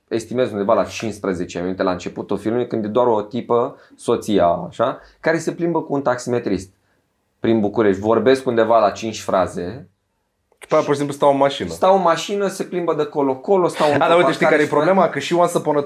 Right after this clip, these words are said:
Speaker 2: Time in Hollywood are o groază de cadre cu Brad Pitt plimbându-se în mașină.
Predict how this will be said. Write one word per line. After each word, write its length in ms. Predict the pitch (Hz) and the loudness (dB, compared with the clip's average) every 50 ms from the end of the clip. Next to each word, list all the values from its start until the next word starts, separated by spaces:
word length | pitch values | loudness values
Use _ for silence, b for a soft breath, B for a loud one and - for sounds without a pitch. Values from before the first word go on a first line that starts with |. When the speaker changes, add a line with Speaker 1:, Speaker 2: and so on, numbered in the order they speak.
| 147 151 | 0 -2
Speaker 2:
Time 140 | 151 151 | 0 0
in 60 | 147 135 | -2 0
Hollywood 440 | - 147 135 123 113 110 117 131 135 | 2 2 2 2 2 2 2 2 2
are 120 | 127 123 | 4 4
o 60 | 123 | 4
groază 280 | 120 131 147 151 143 147 | 4 4 2 2 2 2
de 120 | 127 127 | 0 0
cadre 320 | 127 - 131 127 117 117 117 | 0 2 0 0 2 0 -2
cu 120 | - 117 110 107 104 | -2 -4 -10 -10 -6
Brad 200 | 104 120 117 117 | 0 0 0 0
Pitt 200 | 117 - 123 107 | 0 -2 -6 -6
plimbându-se 460 | - 113 110 101 113 110 110 - - 117 | -4 -4 -2 0 -2 -2 -2 -2 -2 0
în 60 | 110 | 2
mașină. 580 | 104 101 98 - - 98 87 90 90 98 104 | 2 0 0 0 0 0 0 2 2 2 0